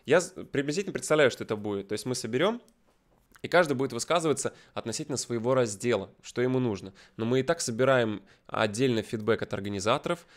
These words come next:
отдельно от редакторов, отдельно от модераторов, отдельно от стримеров, э, и отдельно от пользователей. То есть, э, в любом случае, э, то есть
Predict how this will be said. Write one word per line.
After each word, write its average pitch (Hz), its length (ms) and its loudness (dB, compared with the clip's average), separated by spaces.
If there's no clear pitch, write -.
отдельно 113 420 2
от 98 100 -6
редакторов, 95 520 -4
отдельно 101 320 -2
от 98 100 -10
модераторов, 98 560 -2
отдельно 113 320 2
от 104 100 -6
стримеров, 101 520 -4
э, 98 320 -2
и - 60 2
отдельно 120 300 4
от 131 100 -2
пользователей. 101 680 -2
То 104 140 -2
есть, - 340 -6
э, 101 500 -4
в 104 120 -12
любом 139 300 4
случае, 143 520 0
э, 95 720 -6
то - 60 -2
есть - 180 -6